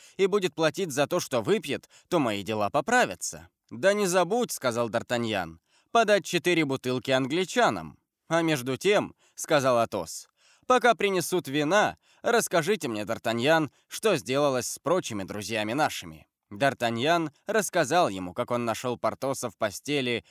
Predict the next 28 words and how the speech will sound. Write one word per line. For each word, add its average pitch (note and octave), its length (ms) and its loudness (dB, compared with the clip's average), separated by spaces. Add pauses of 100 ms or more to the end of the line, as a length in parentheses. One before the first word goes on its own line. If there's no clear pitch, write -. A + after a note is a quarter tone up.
(120)
с - 180 -8
ушибом, B2 640 -2 (300)
а B2+ 240 4
Арамиса D3 680 0 (180)
за G3 180 0
столом C3+ 420 0
между C3 360 -2
двумя G#2 360 -4
богословами. A2+ 800 -4 (180)
Когда G3 360 4
он E3+ 140 2
оканчивал C#3+ 580 0
рассказ, C3+ 580 0 (240)
вошел E3 400 2
хозяин B2+ 480 0
с F#2 80 -12
бутылками B2+ 680 -2
и C#3 200 -4
окороком, F2+ 720 -4 (200)
который, B2+ 420 0
к - 60 -16
счастью F3 480 -2
его, E3 320 2 (200)
был G3+ 220 2
спрятан A2 520 -4
не C3 100 -4
в - 80 -14
погребе. F2 540 -6